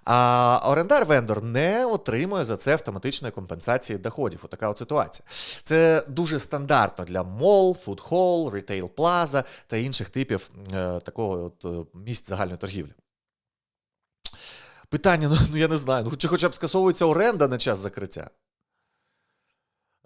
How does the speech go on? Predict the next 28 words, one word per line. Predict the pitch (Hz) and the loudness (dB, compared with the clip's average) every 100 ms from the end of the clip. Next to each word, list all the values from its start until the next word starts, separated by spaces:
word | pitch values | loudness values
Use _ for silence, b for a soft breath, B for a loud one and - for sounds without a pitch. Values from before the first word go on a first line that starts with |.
| - | -8
Е, | |
на | 95 95 95 | -4 -4 -4
жаль, | 113 180 | -2 -2
часто | 175 147 - | 0 -2 -2
також | 135 131 113 | -4 -4 -6
ні. | 98 76 _ _ _ | -8 -12 _ _ _
Типові | - - 190 180 156 127 | -12 -2 0 2 0 -2
комерційні | 123 123 117 147 117 | -4 -8 -4 -6 -4
договори | 101 107 147 269 | -6 -2 -2 -2
включають | - 131 151 190 185 | -4 -2 0 0 -2
і | |
цей | 175 139 101 | -4 -2 -2
пункт. | - 90 87 - _ B B B B B | -4 -12 -12 -14 _ B B B B B
Rent | 101 156 170 160 - | 0 2 0 -8 -8
abatement | 131 117 131 160 127 - 82 80 95 | -8 -6 -4 -4 -4 -10 -14 -14 -6
does | 113 90 | -4 -4
not | 127 160 | -6 -6
apply | 135 98 110 156 113 | -8 -2 0 -2 -2
during | 107 107 98 | -4 -4 -6
closures | 98 110 135 143 127 | -8 -8 -6 -6 -6
required | 101 - 107 120 117 | -8 -4 -2 0 -4
for | 90 | -10
safety, | - 135 151 - 185 | -6 -4 -4 -6 -8
maintenance | 95 85 131 135 131 - | -8 -4 -4 -4 -6 -8
or | 101 | -8
compliance | 98 87 90 101 120 117 92 | -8 -10 -4 -2 -2 -4 -8
with | 95 104 - | -6 -6 -8
authorities. | - 123 113 - - - | -8 -6 -6 -8 -14 -14